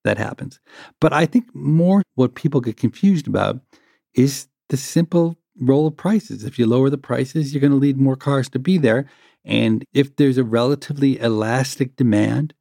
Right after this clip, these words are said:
for driving, then you'll have a lot more cars on the road when you lower the prices.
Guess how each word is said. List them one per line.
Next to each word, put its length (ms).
for 500
driving, 680
then 340
you'll 220
have 160
a 60
lot 240
more 160
cars 320
on 80
the 80
road 360
when 140
you 80
lower 200
the 80
prices. 540